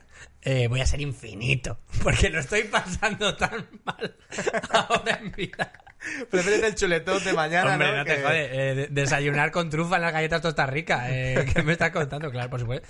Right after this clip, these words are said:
Speaker 1: ¿Tú no preferirías?
Speaker 2: A ver, es cierto que, que siempre es tentador tener dinerito fresco.
Speaker 1: Claro.
Speaker 2: Pero es cierto que lo de que durante toda tu vida te recuerden,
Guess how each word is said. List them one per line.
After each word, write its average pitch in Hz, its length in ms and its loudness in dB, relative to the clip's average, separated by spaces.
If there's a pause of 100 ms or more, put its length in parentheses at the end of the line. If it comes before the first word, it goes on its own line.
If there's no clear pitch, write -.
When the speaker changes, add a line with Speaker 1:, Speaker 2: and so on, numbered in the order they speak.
(260)
Speaker 1:
¿Tú 143 120 2
no 170 120 2
preferirías? 165 640 -2 (420)
Speaker 2:
A 117 120 0
ver, 123 320 2 (200)
es 143 220 0
cierto 143 340 2
que, 107 800 0
que 117 140 0
siempre 127 280 0
es 139 80 -4
tentador 135 600 0 (280)
tener 113 260 -2
dinerito 120 400 -2
fresco. 113 340 -4 (320)
Speaker 1:
Claro. 131 320 2 (400)
Speaker 2:
Pero 139 300 2
es 151 160 -6
cierto 196 240 2
que 160 160 4
lo 139 120 2
de 131 300 0 (240)
que 135 140 0
durante 135 300 2
toda 131 240 2
tu 185 80 -4
vida 165 200 0
te 147 60 -2
recuerden, 139 640 -2